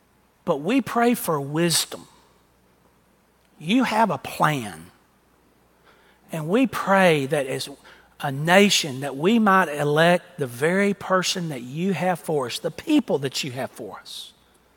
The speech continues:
Father, you've called us to good works, and you're a great God. So therefore, we want to be about your good works.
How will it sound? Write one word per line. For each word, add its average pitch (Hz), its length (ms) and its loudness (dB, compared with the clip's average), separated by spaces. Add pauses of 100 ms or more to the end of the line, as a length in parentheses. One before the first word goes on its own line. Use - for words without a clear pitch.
(3750)
Father, 170 240 0
you've 170 200 -4
called 175 340 2
us - 140 -6
to - 100 -12
good 135 200 -8
works, 113 680 -12 (1600)
and 127 160 -10
you're 147 200 -2
a 123 60 -8
great 139 300 -4
God. 113 360 -10 (1300)
So - 180 -10
therefore, 170 500 4
we 180 140 4
want 175 260 2
to 175 40 -2
be 170 120 0
about 143 560 -2 (480)
your 156 220 -4
good 147 240 -6
works. - 640 -12